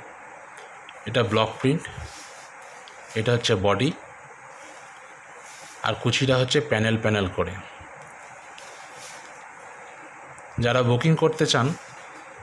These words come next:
তারা আমাদের এই নম্বরে যোগাযোগ করতে পারেন। আমাদের ফোন নম্বর হচ্ছে নাইন ওয়ান টু থ্রি সেভেন সিক্স থ্রি ওয়ান ডবল সিক্স।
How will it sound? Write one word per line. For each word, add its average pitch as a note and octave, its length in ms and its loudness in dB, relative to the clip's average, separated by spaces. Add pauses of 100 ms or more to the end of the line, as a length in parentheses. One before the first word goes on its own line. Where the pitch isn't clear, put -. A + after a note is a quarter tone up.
(140)
তারা A#2+ 180 6
আমাদের C3 280 8
এই B2+ 100 6
নম্বরে B2 420 6
যোগাযোগ A#2+ 380 6
করতে A#2+ 240 2
পারেন। B2 260 4 (100)
আমাদের A#2 300 4
ফোন B2 240 4
নম্বর B2 280 6
হচ্ছে B2+ 200 4
নাইন A#2 340 6
ওয়ান C3+ 240 6
টু C3 180 4
থ্রি B2+ 300 2 (460)
সেভেন B2+ 420 6
সিক্স - 380 2
থ্রি B2+ 260 4 (220)
ওয়ান B2+ 540 4
ডবল G#2+ 240 4
সিক্স। - 480 0